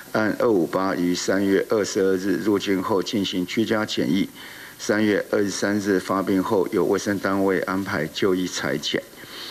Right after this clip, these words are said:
两人均于今日确诊。那按二六四、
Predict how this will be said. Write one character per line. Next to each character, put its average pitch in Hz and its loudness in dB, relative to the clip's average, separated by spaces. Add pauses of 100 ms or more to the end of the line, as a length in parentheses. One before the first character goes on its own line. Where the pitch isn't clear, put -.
(220)
两 90 2
人 92 4
均 104 0
于 92 6
今 98 0
日 92 4
确 73 0
诊。 - -2 (400)
那 90 0
按 101 0 (160)
二 117 2
六 104 2
四、 95 -2